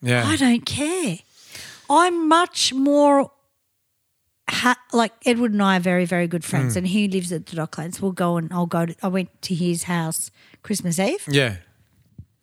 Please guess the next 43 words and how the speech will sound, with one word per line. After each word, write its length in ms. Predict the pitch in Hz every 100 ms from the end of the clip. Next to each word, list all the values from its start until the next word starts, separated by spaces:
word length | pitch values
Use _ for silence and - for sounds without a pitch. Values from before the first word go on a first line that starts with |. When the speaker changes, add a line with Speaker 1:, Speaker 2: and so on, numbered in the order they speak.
| _ _ _ _ _ _ _ 254
Speaker 2:
I 120 | 285
get 220 | 330 254
more 340 | 233 233 262
out 140 | 277 262
of 100 | 226
life 440 | 220 208 202 - _ -
talking 400 | - 214 196 214
to 120 | 196 185
him 500 | 202 180 202 214 247 -
Speaker 1:
Yeah. 280 | 143 143 101 - -
Speaker 2:
and 180 | 214 196
drinking 600 | 208 202 208 202 190 180
and 160 | 190 -
smoking 580 | - 185 180 - 180 185
and 160 | 180
him 240 | 170 190 185
and 100 | 175
his 120 | 165
boyfriend 600 | 170 170 165 170 175 170
Speaker 1:
Yeah. 240 | 139 127 95 _ _ _ -
Speaker 2:
and 280 | 208 208 180
my 540 | 208 202 196 190 196
own 240 | 185 214 220
friends. 520 | - - - 247 156
Speaker 1:
Mm. 300 | 151 127 85 _
Speaker 2:
This 220 | 233 277 392
is 160 | 415
the 100 | 403
reason 320 | 285 277 254 254
Rewind 320 | 247 226 220
Days 240 | 214 202
is 120 | 196 -
together, 320 | 180 196 165
because 260 | 170 196
we 260 | 185 247 247
keep 480 | - - 285 - -
together 400 | 262 262 240 214
as 120 | 196
a 60 | 190
person. 480 | 214 233 247 -
Speaker 1:
Yeah, 160 | 143 147
yeah, 200 | 135 123
yeah. 260 | 120 120